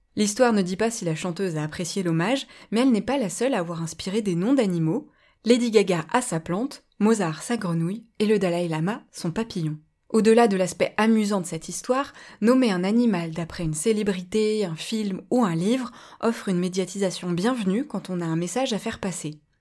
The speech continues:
Certes, les écailles sur la tête du papillon Neopalpa Donald Trumpy ressemblent fortement à la coiffure du quarante-cinquième président des États-Unis d'Amérique,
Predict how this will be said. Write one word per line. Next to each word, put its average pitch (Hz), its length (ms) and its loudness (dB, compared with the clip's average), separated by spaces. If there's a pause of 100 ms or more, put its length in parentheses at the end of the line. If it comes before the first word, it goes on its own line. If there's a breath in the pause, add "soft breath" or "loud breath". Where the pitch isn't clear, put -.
(300)
Certes, - 380 -4
les 160 320 0
écailles 180 260 2
sur 175 220 -4
la 170 100 2
tête 165 380 -2
du 156 140 -6
papillon 185 500 0
Neopalpa 180 760 0 (100)
Donald 185 340 -2
Trumpy 175 540 -6 (260 loud breath)
ressemblent 196 540 -2
fortement 185 640 -6
à 196 60 -2
la 160 80 -2
coiffure 165 500 -8
du 180 100 -10
quarante-cinquième 175 720 -4
président 190 480 -6
des 151 240 -6
États-Unis 175 540 -2
d'Amérique, 190 580 -2